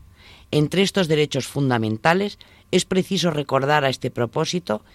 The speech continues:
el derecho de todo ser humano a la vida y a la integridad física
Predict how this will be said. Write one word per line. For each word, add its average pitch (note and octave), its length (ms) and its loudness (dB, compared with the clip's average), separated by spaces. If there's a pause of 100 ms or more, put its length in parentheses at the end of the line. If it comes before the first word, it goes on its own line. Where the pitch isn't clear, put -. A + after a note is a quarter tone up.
(300)
el D3 180 0
derecho D3+ 500 0
de C3+ 200 0
todo G3 340 2
ser D3+ 200 0
humano C#3+ 460 2 (100)
a B2 100 0
la A2+ 120 0
vida C#3+ 380 -2 (380)
y D3+ 100 2
a D3 40 6
la C#3+ 120 4
integridad C3+ 600 2
física G3 600 -4